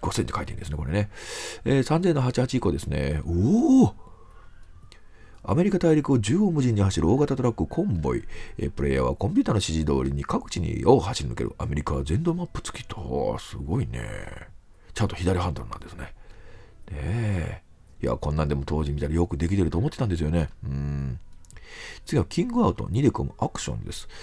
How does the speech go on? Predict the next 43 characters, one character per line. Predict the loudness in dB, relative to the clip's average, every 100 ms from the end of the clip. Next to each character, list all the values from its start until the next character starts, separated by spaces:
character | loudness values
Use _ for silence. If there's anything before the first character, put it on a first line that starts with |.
| -8
三 | 0 2
千 | 4
の | 2
八 | 2 0
八 | 0 -2
以 |
降 | -2
で | -4
す | -2
ね。 | 0
画 | 2 2
面 | 2
あ |
り | 0
ま | -2
せ | -4 -6
ん。 | -6 -8
え | -8
ー、 |
説 | -8 -6
明 | -4
も | -2
あ | -4
り | -8
ま | -8
せ | -8
ん | -8
ね。 | -4 -6 -6 -14 -20 -20 -20 -20 -4
と、 | -2 -2 -6 -14 -12 -6
次 | 0 4
は、 | 4 4 0 -14 -18 -16 -16 -16 -16 -6
お | -2 0 0
ー、 |
チ | 0 -2
ャ |
ン | 0
ピ | 2
オ | 0
ン |
ソ | 2
フ | 0
ト | 0
だ。 | -4